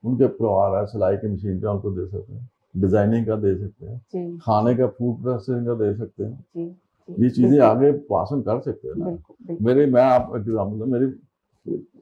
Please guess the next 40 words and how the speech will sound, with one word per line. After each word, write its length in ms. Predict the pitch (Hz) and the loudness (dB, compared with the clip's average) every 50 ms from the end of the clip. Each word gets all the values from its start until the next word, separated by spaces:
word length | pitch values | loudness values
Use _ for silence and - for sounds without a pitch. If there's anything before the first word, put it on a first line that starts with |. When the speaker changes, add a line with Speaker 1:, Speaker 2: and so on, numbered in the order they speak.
| _ _ _ _ _ - | _ _ _ _ _ -8
Speaker 1:
wife 460 | 107 98 92 92 98 117 123 131 123 139 | -6 -2 0 4 4 4 4 2 0 -2
ने 420 | 135 127 123 123 131 143 147 139 123 - - _ _ _ _ _ - 98 | -2 -2 -2 -2 -2 -4 -6 -6 -10 -12 -16 _ _ _ _ _ -10 -4
बादाम 340 | 107 110 120 120 117 123 123 | 0 2 4 4 4 2 0
शरबत 320 | 120 143 127 120 131 127 135 | 0 -2 -2 -2 -2 -4 -4
की 60 | 131 | -4
बात 280 | 117 113 113 113 113 - | -2 -2 -2 -2 -2 -4
करें 220 | 117 120 120 120 | -4 -4 -4 -4
या 80 | 123 120 | -4 -4
छोटी 260 | 120 127 117 117 113 | -2 -2 -2 -2 -2
चटनी 380 | 117 127 117 - - 127 120 113 | -4 -4 -4 -2 -2 -2 -2 -2
की 80 | 120 | -2
बनाते 380 | 117 110 98 90 87 - - 90 | -2 -2 -2 -4 -4 -6 -10 -12
हैं, 100 | - - _ _ _ _ - - | -14 -14 _ _ _ _ -4 -2
वो 60 | 139 | 0
कहते 140 | 147 151 175 | 0 0 0
हैं, 80 | 175 | 0
"मैंने 140 | 170 170 170 - | 0 -2 -2 -2
पाँच 220 | 131 135 139 147 143 156 | -2 0 0 0 -2 -2
रुपए 240 | 147 151 147 147 147 151 | -2 0 0 -2 -2 -2
में 120 | 156 165 165 160 - - - _ - - - - 143 156 | -4 -4 -4 -6 -8 -16 -20 _ -20 -6 0 2 2 2
एक 100 | 151 156 | 2 2
महीने 240 | 151 139 139 143 | 0 0 0 0
का 100 | 143 147 | -2 -4
course 340 | 147 - 135 131 151 151 - - | -6 -4 -2 0 0 -2 -2 -2
किया 160 | - 135 131 | -2 -2 0
था 60 | 160 | 0
जब 200 | 165 151 165 156 | 0 0 0 0
मैं 80 | 151 147 | 2 2
इलेवंथ 360 | 139 127 127 135 147 139 - | 4 4 4 4 4 2 2
में 160 | 127 117 98 | 0 -2 -2
थी, 120 | 98 90 82 107 - _ _ _ _ _ _ _ _ _ _ _ _ _ _ _ _ _ _ _ _ _ _ _ _ _ _ _ _ _ _ _ _ - - | -2 -6 -14 -18 -20 _ _ _ _ _ _ _ _ _ _ _ _ _ _ _ _ _ _ _ _ _ _ _ _ _ _ _ _ _ _ _ _ -4 -2
उत्तर 220 | 117 - - 143 123 | 0 4 4 6 6
प्रदेश।" 260 | 113 113 110 113 110 - | 8 8 6 6 4 4
पाँच 260 | 131 139 143 147 147 | 4 4 6 6 4
में, 240 | 160 139 139 131 - | 4 4 2 2 0
पाँच 340 | - - 135 143 156 165 165 | -4 -2 2 2 4 4 4
रुपए 220 | 160 151 156 156 | 2 2 4 4
लिए 260 | 147 123 117 135 143 | 4 6 6 4 4
थे 40 | 139 | 2
उन्होंने, 440 | 143 135 127 117 110 107 113 123 | 2 -2 0 -2 -2 -2 -4 -6